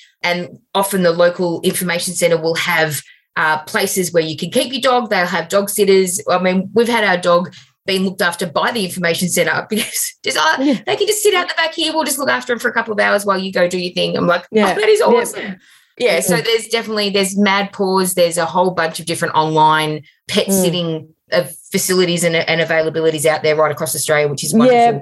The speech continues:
Speaker 2: and I think, you know, accommodation also have overtly put dog friendly. Places have actually captured that, realised that they could capture that market and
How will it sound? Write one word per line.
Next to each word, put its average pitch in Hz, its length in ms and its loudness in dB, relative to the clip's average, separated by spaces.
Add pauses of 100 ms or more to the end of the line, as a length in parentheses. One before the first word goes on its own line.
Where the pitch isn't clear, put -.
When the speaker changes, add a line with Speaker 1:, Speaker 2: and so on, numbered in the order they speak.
Speaker 2:
and 262 120 4
I 262 60 4
think, 269 240 0
you 220 100 2
know, 202 100 4
accommodation 202 640 2
also 190 340 2
have 175 180 2
overtly 185 680 2
put 165 240 0 (200)
dog 170 260 2
friendly. 156 520 -2 (340)
Places 208 440 0
have 165 160 0
actually 147 720 0 (180)
captured 165 360 -4
that, 139 200 -2
realised 160 500 2
that - 60 -20
they 151 220 0
could - 240 -8
capture 156 260 -4
that - 160 0
market 151 460 -4
and 151 180 -2